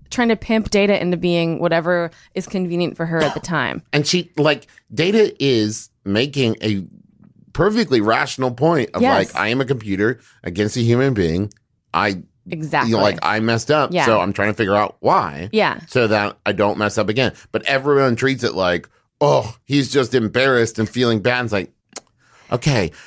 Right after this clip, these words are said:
Speaker 2: he's, he is a machine.
Speaker 1: It's
Speaker 2: Like,
Speaker 1: so weird to extrapolate that.
Speaker 2: Right.
Speaker 1: After you treated him like a literal, uh, iPhone,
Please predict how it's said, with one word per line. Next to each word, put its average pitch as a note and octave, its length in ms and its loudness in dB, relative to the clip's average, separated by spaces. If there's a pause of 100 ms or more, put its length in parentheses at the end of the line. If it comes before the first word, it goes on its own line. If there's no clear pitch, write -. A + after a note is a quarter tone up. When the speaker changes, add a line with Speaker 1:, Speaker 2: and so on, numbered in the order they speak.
(180)
Speaker 2:
he's, E3 480 -2
he D3+ 320 0
is F3 180 2
a D3+ 60 2
machine. C3+ 280 2
Speaker 1:
It's - 100 0
Speaker 2:
Like, C#3 180 2
Speaker 1:
so D4+ 200 4
weird C#4 360 0
to C#4 140 0
extrapolate G3+ 840 -2
that. - 320 -4
Speaker 2:
Right. B2 280 2
Speaker 1:
After A#3+ 320 0
you B3 180 2
treated A#3+ 380 -4
him A#3+ 160 2
like G#3 160 0
a G3+ 40 2
literal, G3+ 800 2 (100)
uh, - 240 -2
iPhone, D#3+ 560 -2